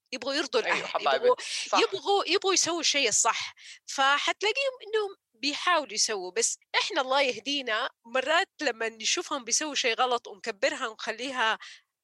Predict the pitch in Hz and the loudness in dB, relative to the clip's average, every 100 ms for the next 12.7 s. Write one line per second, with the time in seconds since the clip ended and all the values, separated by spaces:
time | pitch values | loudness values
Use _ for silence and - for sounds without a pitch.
0 | - - 285 277 269 247 - 247 226 208 | -8 -4 0 0 0 0 0 -2 -2 -4
1 | 262 269 208 190 196 196 190 196 - 285 | -2 -4 -6 -6 -6 -8 -12 -16 -6 -4
2 | 269 202 - 226 208 320 - - - - | -4 -6 -10 -12 -12 -14 -16 -20 -20 -20
3 | - _ 247 233 240 247 494 - 427 359 | -20 _ 0 2 2 2 2 2 -2 -4
4 | - 330 285 269 240 - 196 202 175 170 | 0 0 2 0 -2 -6 -4 -2 -2 -4
5 | - _ - 240 233 233 233 226 - - | -10 _ -12 -12 -8 -4 -4 -4 -10 -20
6 | - 247 349 294 - 311 311 262 233 - | -10 -4 -4 -4 -4 0 0 -2 -8 -6
7 | 214 196 254 294 277 240 277 254 220 220 | -6 -4 -4 -2 0 0 -2 -6 -6 -6
8 | 202 190 202 196 190 208 - _ _ - | -6 -6 -6 -6 -6 -10 -18 _ _ -2
9 | 180 180 180 175 175 175 175 170 147 151 | 0 2 0 -4 -2 0 0 -2 -4 -8
10 | 139 _ _ _ _ - - 247 220 269 | -10 _ _ _ _ -16 -8 -6 -4 -4
11 | 220 - 359 480 415 392 269 269 262 220 | -2 0 2 4 2 2 4 2 0 -4
12 | 240 311 330 262 240 247 | 2 4 4 2 4 2